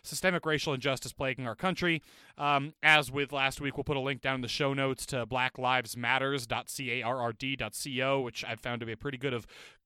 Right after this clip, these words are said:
compilation of lists of places you can donate or other ways to help if you can't donate monetarily. Uh, but for now, it's time to do a little escapism and do the getting drunk part. So on that score, let's do beers for fears. Hey, Jake.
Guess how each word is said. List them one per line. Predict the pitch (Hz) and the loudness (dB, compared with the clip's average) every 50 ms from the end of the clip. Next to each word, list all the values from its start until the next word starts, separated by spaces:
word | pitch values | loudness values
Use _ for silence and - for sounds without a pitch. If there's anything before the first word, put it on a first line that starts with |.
| _ - | _ -6
compilation | - - 185 180 - 160 147 147 147 151 147 - - 151 143 135 | -2 0 2 2 2 2 2 4 4 4 4 2 0 0 0 0
of | 127 120 107 - - 135 131 | -2 -4 -6 -12 -16 -8 -4
lists | 131 135 127 - | -2 -2 -2 -2
of | 127 117 | -4 -6
places | - 143 139 117 113 113 | -4 -4 -4 -4 -4 -8
you | 123 - | -10 -8
can | - 120 | -8 -4
donate | 113 135 131 135 131 131 131 123 | -2 0 0 2 2 2 2 2
or | 117 120 | 2 0
other | 123 120 117 | 0 -2 -2
ways | 120 123 120 - | -4 -4 -4 -6
to | - | -4
help | 110 131 123 120 - | -2 -2 -2 -2 -2
if | 123 107 | -6 -12
you | - | -12
can't | - - 127 120 101 | -10 -10 -10 -8 -6
donate | 120 120 117 117 117 | -6 -6 -6 -6 -6
monetarily. | 117 110 104 104 - 123 113 110 104 92 92 85 _ - - - - - - - - - - | -6 -6 -6 -6 -6 -6 -6 -6 -6 -8 -10 -14 _ -20 -20 -20 -20 -20 -20 -20 -20 -18 -12
Uh, | - 110 107 107 110 | -6 -4 -2 -2 -2
but | 107 101 - 262 269 190 - _ _ _ | 2 6 8 8 8 8 6 _ _ _
for | - 170 165 | -2 0 4
now, | 180 214 226 220 208 | 6 8 8 8 8
it's | 180 - | 8 6
time | - 202 190 170 | 4 4 4 4
to | |
do | 147 202 196 | 4 4 6
a | 175 | 6
little | 175 202 190 156 | 6 4 4 2
escapism | 139 - - - 247 240 233 240 233 196 233 240 233 180 | 2 0 0 0 0 2 2 2 2 4 4 2 2 2
and | 139 139 139 120 | 0 0 0 0
do | - 214 233 220 | 0 0 2 2
the | 175 - | 0 -2
getting | - 220 220 190 151 | 0 0 0 0 2
drunk | - 208 233 240 - | 4 4 4 4 4
part. | - 180 156 147 151 - _ | 2 2 2 2 2 -2 _
So | - - 156 | -10 -4 0
on | 170 | 4
that | 233 277 - | 4 4 4
score, | - - 170 160 156 156 151 151 - - 165 | 2 2 4 4 6 6 6 4 4 4 8
let's | 180 269 - - - - - - - _ - | 8 8 8 6 -2 -10 -10 -12 -14 _ -8
do | - 135 135 | -6 -6 -2
beers | 127 156 170 180 180 175 170 - - - | 2 4 6 6 6 4 0 -6 -12 -12
for | - 131 123 | -8 -8 -8
fears. | - - 156 170 180 185 170 - | -6 -4 -2 0 0 2 6 8
Hey, | 214 233 | 8 10
Jake. | 170 285 294 277 - - | 10 10 8 8 6 -4